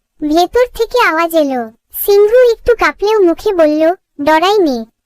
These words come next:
হাতি গজানন্দ একটু ভেবে তারপর গুহার সামনে দাঁড়িয়ে নিজের সুরে একটা জ্বলন্ত মশাল নিয়ে ঢুকল।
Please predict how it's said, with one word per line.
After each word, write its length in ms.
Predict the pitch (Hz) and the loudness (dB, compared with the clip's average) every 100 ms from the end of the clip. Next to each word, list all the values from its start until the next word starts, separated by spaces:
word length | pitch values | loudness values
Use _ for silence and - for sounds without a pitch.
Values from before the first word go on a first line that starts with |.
| _ _ | _ _
হাতি 400 | 330 320 - 466 | -4 -2 -2 0
গজানন্দ 600 | 349 311 370 415 453 466 | 0 0 0 0 0 0
একটু 340 | 403 - 427 | -2 -4 -2
ভেবে 280 | 330 320 370 | 0 0 0
তারপর 460 | 349 302 - 415 | -2 -4 -2 -4
গুহার 300 | 339 339 370 | -2 -2 -2
সামনে 400 | 392 381 349 381 | -4 -2 0 0
দাঁড়িয়ে 340 | 370 277 302 359 | 0 -2 0 0
নিজের 320 | 349 339 415 | 2 0 -2
সুরে 280 | - 370 370 | -2 0 0
একটা 320 | 370 - 403 | 0 -2 -2
জ্বলন্ত 420 | 311 277 311 359 | 0 2 2 2
মশাল 460 | 415 311 - 392 392 | 2 2 0 0 2
নিয়ে 180 | 339 302 | 2 2
ঢুকল। 520 | 294 294 269 233 | 0 -2 -2 -4